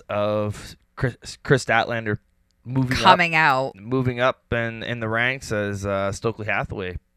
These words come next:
Speaker 1: doing his job clearly.
Speaker 2: I'm just enjoying that dynamic of those three.
Speaker 1: It's
Speaker 2: Just those three
Speaker 1: ridiculousness.
Speaker 2: incredibly different dynamics that go together so well.
Speaker 1: Very much so. Um,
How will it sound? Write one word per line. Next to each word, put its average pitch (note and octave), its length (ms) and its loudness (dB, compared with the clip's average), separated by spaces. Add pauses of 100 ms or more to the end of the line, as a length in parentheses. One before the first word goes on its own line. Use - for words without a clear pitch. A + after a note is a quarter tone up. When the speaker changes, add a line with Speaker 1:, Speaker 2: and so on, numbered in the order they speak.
(180)
Speaker 1:
doing A2 180 -4
his G#2+ 100 -10
job A#2 320 -8
clearly. G#2+ 360 -8 (580)
Speaker 2:
I'm F3 120 -8
just E3+ 200 -6
enjoying D#3 380 -4
that D#3+ 300 -10
dynamic D#3+ 580 -8
of E3 140 -14
those E3 260 -10
three. D#3 520 -10
Speaker 1:
It's - 520 -8
Speaker 2:
Just - 60 -
those F#3+ 420 2
three G#3+ 480 6
Speaker 1:
ridiculousness. A3 180 6
Speaker 2:
incredibly F#3 760 4 (120)
different D3 420 0
dynamics A2+ 640 -4
that A#2+ 220 2
go C3+ 160 -2
together F2 340 -6
so - 200 -2
well. E2+ 280 -2 (160)
Speaker 1:
Very A#2+ 320 2
much A2 260 -4
so. E2 340 0
Um, G#2 540 2